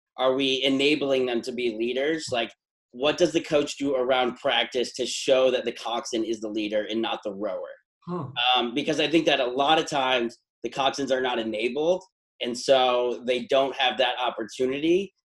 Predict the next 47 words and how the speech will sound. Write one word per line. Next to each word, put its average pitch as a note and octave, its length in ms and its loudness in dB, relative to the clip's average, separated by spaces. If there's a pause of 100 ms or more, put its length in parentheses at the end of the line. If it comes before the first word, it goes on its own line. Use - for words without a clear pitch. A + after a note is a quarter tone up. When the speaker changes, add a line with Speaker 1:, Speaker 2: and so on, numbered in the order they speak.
(140)
Speaker 1:
and A#2+ 120 -4
so C#3+ 180 2
they C3+ 120 6
never, C3+ 460 4 (120)
they B2+ 300 0
clam C3+ 360 0
up A2+ 240 -2
in A2+ 260 -2 (100)
sticky B2 420 -6
situations A2+ 800 -4
and A2 140 -6
feel A#2 140 -2
like G#2+ 120 -4
they G#2+ 120 -6
don't G#2 240 -4
have G#2 120 -8
a G2+ 120 -18
voice G2 300 -10 (140)
there. - 100 -10 (440)
So C#3 460 4 (880)
one E3 180 6
thing D#3+ 160 6
that C#3 200 6
I D#3 120 6
try D#3+ 200 4
to C#3 80 4
do C3 160 2
a - 20 4
lot C3 260 4
of A#2 200 2 (360)
is C3 340 4 (100)
on D3+ 240 6
the E3+ 80 8
water C3 300 4
training, B2 580 0 (400)
put F#3+ 200 6
them F#3 200 8
in D3 100 2
stressful D3+ 420 2
situations C3 1040 0
and C3+ 180 0
then B2+ 180 0
teach D3+ 280 0
them B2 160 0
how C3 120 -4
to A#2 80 0
come A#2 240 -6